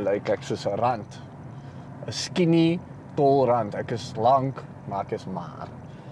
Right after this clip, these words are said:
Dit is wat dit is. Wat gaan ek doen daaroor? Hey, ehm, wil julle gou, hey, ek, wil julle, wil julle hoor hoe doen ek 'n gratis advertensie vir iemand waarvoor hulle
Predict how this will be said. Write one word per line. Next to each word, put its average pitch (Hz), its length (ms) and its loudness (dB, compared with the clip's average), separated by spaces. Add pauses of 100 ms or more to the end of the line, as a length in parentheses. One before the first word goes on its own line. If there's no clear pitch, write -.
(440)
Dit 127 120 0
is - 100 -6
wat 117 160 -2
dit 160 120 6
is. - 320 -4
Wat 101 140 -6
gaan 107 120 -6
ek 104 80 -8
doen 107 100 -6
daaroor? 76 340 -4 (360)
Hey, 131 280 2 (460)
ehm, 110 240 -2 (180)
wil 120 120 2
julle 123 160 4
gou, 131 480 6
hey, 110 200 2
ek, 123 140 4 (200)
wil 123 140 4
julle, 127 340 6 (160)
wil 123 180 2
julle 131 220 4 (120)
hoor 127 260 2 (140)
hoe 110 120 0
doen 113 180 -4
ek 113 200 -4
'n 104 400 -4 (160)
gratis 131 500 4
advertensie 104 680 -4
vir - 140 -10
iemand 92 240 -6
waarvoor 104 280 -4
hulle 110 260 -2